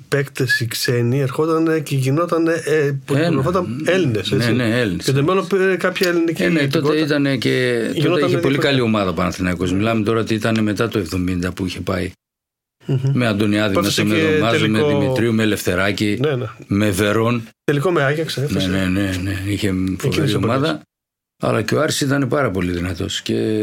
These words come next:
Speaker 2: υπήρχε μια αντιπαλότητα τότε με τον Παναθηναϊκό.
Speaker 1: Μμ.
Speaker 2: Άρης Παναθηναϊκός,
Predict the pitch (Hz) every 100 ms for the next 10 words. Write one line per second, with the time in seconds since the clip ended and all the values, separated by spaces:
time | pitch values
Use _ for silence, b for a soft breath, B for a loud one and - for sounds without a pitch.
0 | 104 101 101 - - - - 120 135 139
1 | 127 135 131 110 123 127 127 101 87 90
2 | 95 92 82 95 92 90 90 95 90 95
3 | 92 90 92 87 _ _ 139 139 110 104
4 | 104 95 92 95 92 151 160 -